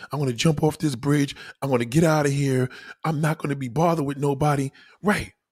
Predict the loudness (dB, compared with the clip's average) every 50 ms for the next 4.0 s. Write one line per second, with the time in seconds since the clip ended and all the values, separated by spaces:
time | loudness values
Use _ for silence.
0 | _ _ _ -12 -4 0 0 2 0 0 -4 -10 -18 -20 _ _ _ _ _ _
1 | _ _ _ _ -20 -14 -4 -2 0 0 0 -4 -8 -14 _ _ _ _ _ _
2 | _ _ _ _ _ _ _ _ _ _ _ _ _ _ _ _ _ _ _ _
3 | _ _ -2 0 0 0 0 0 -2 -2 -2 -2 -2 0 0 0 0 -2 -4 -10